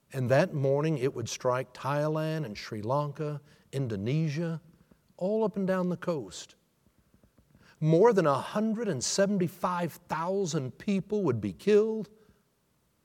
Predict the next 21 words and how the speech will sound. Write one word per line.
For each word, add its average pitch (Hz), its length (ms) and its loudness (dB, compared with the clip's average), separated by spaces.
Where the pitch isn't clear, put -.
Hundreds 226 680 -2
of 139 100 0
thousands 190 560 -2
would 123 120 -2
be 107 220 -4
injured. 196 560 -2
Millions 208 720 2
would 127 100 0
be 127 120 4
left 123 240 4
homeless. 220 800 0
I-, 156 60 -4
it 208 280 4
was 214 120 4
a 170 80 4
natural 190 480 2
disaster 160 580 0
in 196 60 0
a 135 60 -2
magnitude 190 800 -4
that 135 180 2